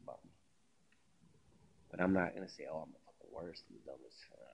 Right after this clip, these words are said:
We're all, we're all a certain way, and we all have our, our ways of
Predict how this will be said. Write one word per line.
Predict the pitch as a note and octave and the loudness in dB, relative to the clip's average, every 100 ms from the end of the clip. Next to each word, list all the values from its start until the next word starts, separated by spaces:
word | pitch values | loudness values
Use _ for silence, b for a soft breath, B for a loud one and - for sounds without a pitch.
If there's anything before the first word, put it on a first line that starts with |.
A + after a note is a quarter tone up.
| - B B - - - - - - - - - | -20 B B -20 -20 -20 -20 -20 -20 -20 -20 -10
We're | - F2+ | 4 8
all, | F2 F#2+ G2 G2 F#2+ F2+ - - - - - _ _ _ | 12 12 12 12 8 4 -6 -20 -20 -20 -20 _ _ _
we're | F2+ F2+ | -8 -6
all | F2 E2+ F2 | 0 4 4
a | |
certain | F2 - - E2+ | 2 -8 -10 -10
way, | D#2+ E2 | -10 -10
and | D#2+ | -8
we | D#2 | -6
all | D#2+ D#2+ - E2 | -6 -8 -10 -16
have | E2 | -12
our, | D#2+ E2+ _ _ _ _ _ _ _ | -12 -14 _ _ _ _ _ _ _
our | E2+ | -10
ways | E2+ E2 E2 | -6 -8 -8
of | F2 | -12